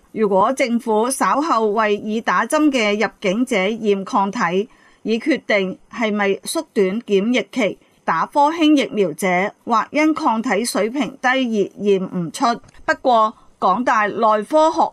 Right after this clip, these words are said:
系傳染病科主任孔凡毅就表示，暫時唔建議打科興疫苗者再打復必泰作加強劑。佢認為，現有疫苗應該優先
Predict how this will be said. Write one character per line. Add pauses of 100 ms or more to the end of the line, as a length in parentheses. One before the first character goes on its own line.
系 (260)
傳
染
病
科
主
任 (120)
孔
凡
毅
就
表
示， (280)
暫
時
唔
建
議
打
科
興
疫
苗
者 (300)
再
打
復
必
泰
作
加
強
劑。 (280)
佢
認
為， (320)
現
有
疫
苗 (140)
應
該
優
先